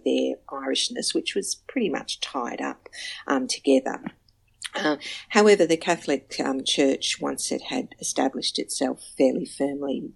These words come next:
sort of mid and later nineteenth century, um, became a very good network for these settlers with,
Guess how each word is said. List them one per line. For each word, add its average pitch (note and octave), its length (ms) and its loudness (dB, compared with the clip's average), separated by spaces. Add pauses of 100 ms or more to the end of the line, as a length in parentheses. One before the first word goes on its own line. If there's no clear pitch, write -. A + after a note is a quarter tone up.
(120)
sort C#3 240 -4
of - 40 -12
mid C#3 220 -2
and C3+ 180 -4
later C#3+ 360 0
nineteenth - 480 -4
century, - 540 -2 (420)
um, C#3 440 4
became C#3 460 2
a C3 60 -2
very C3+ 280 0
good - 220 -6
network C3+ 640 -2
for C#3 580 2
these C3+ 400 0
settlers D3 600 0
with, C3+ 240 4